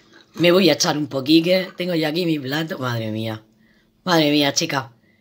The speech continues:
Qué lujo es esto. Ahí, con un poquito de quesuki. Mira, mira el queso. A mí es que esto, esto de verdad.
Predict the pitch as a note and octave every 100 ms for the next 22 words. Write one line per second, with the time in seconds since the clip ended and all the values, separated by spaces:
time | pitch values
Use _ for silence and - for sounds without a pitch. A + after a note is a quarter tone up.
0 | _ _ _ _ _ _ _ _ _ _
1 | _ - A3 G#3+ G3+ - E3+ - D#3+ -
2 | C#3+ B2+ B2 - D#3+ D3+ D3+ E3+ E3 E3
3 | D#3 D#3+ D3+ D3 - G3 F#3+ A#3 A#3+ E3+
4 | C#3+ C#3+ C#3 B2 B2 A#2+ B2 A#2+ - _
5 | _ _ _ _ _ _ - F3+ A#3+ B3+
6 | - A#3 - B3 A3+ B3 - A#3 F#3+ F#3
7 | G3 E3+